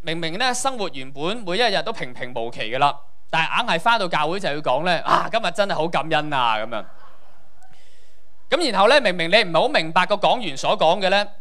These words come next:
你都要話呢，「啊，今日講道真係好有得着啦！」咁樣。嗱，我又會覺得呢個呢，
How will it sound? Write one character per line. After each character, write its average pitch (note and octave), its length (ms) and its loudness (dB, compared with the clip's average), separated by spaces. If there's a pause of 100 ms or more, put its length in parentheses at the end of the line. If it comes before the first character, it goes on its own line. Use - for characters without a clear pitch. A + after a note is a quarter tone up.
(140)
你 F3+ 120 0
都 A#3 100 -4
要 B3 140 -2
話 D#3+ 200 6
呢， G3+ 200 2
「啊， F#3 180 -4
今 - 100 0
日 A3 40 2
講 F3+ 200 2
道 F3+ 140 0
真 G#3+ 140 0
係 D#3 60 -4
好 E3 120 -2
有 E3 80 2
得 E3 100 0
着 B2 260 -4
啦！」 G#2 280 0
咁 A2 60 -6
樣。 G#2+ 160 -4 (2250)
嗱， B2+ 200 2 (340)
我 G3 140 6
又 F#3+ 100 10
會 F#3+ 80 0
覺 G3+ 140 2
得 A#3+ 120 0
呢 A#3+ 80 0
個 G3 120 0
呢， G#3+ 200 0